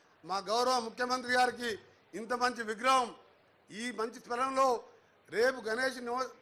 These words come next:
పూజలు చేసుకొని నిమజ్జనం చేసుకునే సమయం ముందు రోజు ఇక్కడ ఆవిష్కరించుకోవడం నిజంగా మన అదృష్టంగా భావిస్తూ, మళ్ళా డిసెంబర్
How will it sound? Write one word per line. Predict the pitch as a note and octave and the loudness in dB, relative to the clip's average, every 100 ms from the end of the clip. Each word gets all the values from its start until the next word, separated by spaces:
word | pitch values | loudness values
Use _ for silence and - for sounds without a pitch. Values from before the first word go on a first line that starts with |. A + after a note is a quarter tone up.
| _ | _
పూజలు | G3+ B3 C4 | -4 -2 2
చేసుకొని | B3 B3 B3+ B3+ | 2 2 -4 -4
నిమజ్జనం | A3+ B3 A#3+ B3+ B3 | -4 -4 -2 -4 -2
చేసుకునే | A#3 B3 B3 | -6 -6 -10
సమయం | G#3 A3 B3 G#3+ | -8 -8 -8 -10
ముందు | A3+ C4+ | -8 -2
రోజు | C#4+ C#4 C4 A3 - _ _ - | 0 0 -2 -8 -12 _ _ -16
ఇక్కడ | E3 A3 | -6 0
ఆవిష్కరించుకోవడం | A3 B3 A#3+ B3+ B3 A3+ A#3+ B3 A#3+ - _ _ | 2 2 0 0 0 -2 0 0 -2 -10 _ _
నిజంగా | D3 A3 A#3+ | -2 0 2
మన | A#3 G#3+ | 0 0
అదృష్టంగా | G#3 A#3 A#3+ B3 B3 A#3 | -2 -2 -6 -4 -2 -2
భావిస్తూ, | G3+ A#3 B3+ - C4+ C#4 - - _ - | 0 0 -2 -6 -6 -6 -8 -18 _ -10
మళ్ళా | F3+ A#3 | -4 -4
డిసెంబర్ | G#3+ A3 B3 B3+ | -2 -6 -4 -4